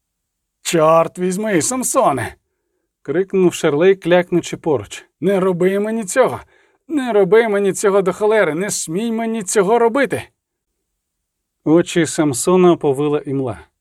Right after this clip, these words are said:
Кров спазмами вихлюпувалася з рани, забарвлювала сніг. Цієї неділі отець Гомулка,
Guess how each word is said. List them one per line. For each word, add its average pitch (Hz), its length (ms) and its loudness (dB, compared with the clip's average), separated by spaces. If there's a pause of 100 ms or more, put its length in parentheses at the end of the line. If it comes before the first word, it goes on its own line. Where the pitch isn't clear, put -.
(760)
Кров 180 580 2
спазмами 175 760 0
вихлюпувалася 147 1000 -2
з 120 80 -2
рани, 120 400 -4 (720)
забарвлювала 123 880 -2
сніг. - 380 -12 (1200)
Цієї 180 440 0
неділі 202 580 -2 (260)
отець 165 400 2
Гомулка, 165 720 -2